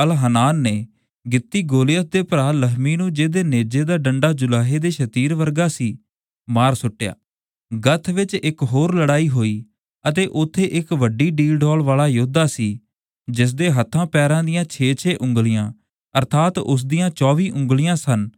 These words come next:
ਅਤੇ ਉਹ ਰਫਾ ਦੇ ਵੰਸ਼ ਵਿੱਚੋਂ ਸੀ। ਜਦੋਂ ਉਸਨੇ ਇਸਰਾਇਲ ਨੂੰ ਬਹੁਤ ਲਲਕਾਰਿਆ, ਤਾਂ ਦਾਊਦ ਦੇ ਭਰਾ ਸ਼ਿਮਾ ਦੇ ਪੁੱਤਰ ਯੋਨਾਥਾਨ ਨੇ ਉਸ ਨੂੰ ਜਾਨੋਂ ਮਾਰ ਦਿੱਤਾ।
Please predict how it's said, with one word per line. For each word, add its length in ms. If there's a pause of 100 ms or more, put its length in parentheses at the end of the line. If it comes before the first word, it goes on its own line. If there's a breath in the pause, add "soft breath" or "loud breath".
(400)
ਅਤੇ 180
ਉਹ 220
ਰਫਾ 340
ਦੇ 140
ਵੰਸ਼ 300
ਵਿੱਚੋਂ 320
ਸੀ। 220 (720)
ਜਦੋਂ 360
ਉਸਨੇ 340
ਇਸਰਾਇਲ 540
ਨੂੰ 160
ਬਹੁਤ 300
ਲਲਕਾਰਿਆ, 680 (440)
ਤਾਂ 120
ਦਾਊਦ 400
ਦੇ 120
ਭਰਾ 340
ਸ਼ਿਮਾ 440
ਦੇ 140
ਪੁੱਤਰ 420
ਯੋਨਾਥਾਨ 680
ਨੇ 140
ਉਸ 200
ਨੂੰ 180
ਜਾਨੋਂ 360
ਮਾਰ 280
ਦਿੱਤਾ। 360